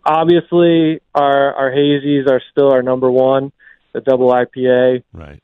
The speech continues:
Speaker 1: Um, but we've got a great lineup of,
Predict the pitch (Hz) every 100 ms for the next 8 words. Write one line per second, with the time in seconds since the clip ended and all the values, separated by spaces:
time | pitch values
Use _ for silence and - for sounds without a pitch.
0 | - 123 117 113 110 113 113 _ _ 151
1 | 147 - _ 160 160 151 139 _ - 160
2 | 147 131 143 156 151 139 135 131 135 131
3 | - 147 131 123 120 117